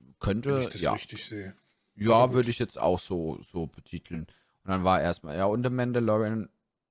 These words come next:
Speaker 2: Clone
Speaker 1: Nee, das
Speaker 2: Wars, Star Wars Resistance,
Speaker 1: Ja,
Speaker 2: also er hat
Speaker 1: ja,
Speaker 2: schon
Speaker 1: ja.
Speaker 2: einiges gemacht.
Speaker 1: Ja, genau, mit Clone Wars ging's ja dann weiter ab zweitausendacht bis vorletztes Jahr, ich weiß es gar nicht mehr, wann, wann, wann war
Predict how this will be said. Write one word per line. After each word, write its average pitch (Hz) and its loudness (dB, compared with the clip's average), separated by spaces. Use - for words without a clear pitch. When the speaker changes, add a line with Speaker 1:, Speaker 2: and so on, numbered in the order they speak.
Speaker 2:
Clone 113 -2
Speaker 1:
Nee, 123 2
das 113 2
Speaker 2:
Wars, - -8
Star 101 -8
Wars 104 -6
Resistance, 104 -2
Speaker 1:
Ja, 107 6
Speaker 2:
also 104 4
er 101 6
hat 101 4
Speaker 1:
ja, 101 4
Speaker 2:
schon 95 4
Speaker 1:
ja. 92 2
Speaker 2:
einiges 98 -4
gemacht. - -14
Speaker 1:
Ja, 101 4
genau, 104 2
mit 98 -2
Clone 123 2
Wars 123 6
ging's 120 -2
ja 110 2
dann 98 2
weiter 113 6
ab 123 2
zweitausendacht 117 2
bis - -6
vorletztes 160 0
Jahr, 151 2
ich - -6
weiß 113 4
es - -12
gar 113 2
nicht 107 -2
mehr, 101 0
wann, 101 2
wann, 113 0
wann 123 0
war 123 2